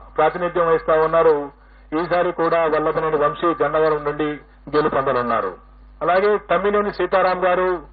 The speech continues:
ఆముదాల వలస నుండి ప్రాతినిధ్యం వహిస్తా ఉన్నారు. వారు ఆంధ్రప్రదేశ్ శాసనసభ స్పీకర్ గా ఉన్నారు.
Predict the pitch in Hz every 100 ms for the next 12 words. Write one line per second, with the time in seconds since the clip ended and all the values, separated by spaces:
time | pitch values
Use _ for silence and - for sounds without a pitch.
0 | - - - - 143 190 202 202 202 190
1 | 190 190 196 190 165 - 165 170 196 190
2 | 190 180 175 - 185 180 180 185 165 147
3 | - - - - 151 175 160 165 196 196
4 | 190 190 196 185 165 175 175 185 185 180
5 | 175 - 175 175 175 175 170 170 165 170
6 | 151 143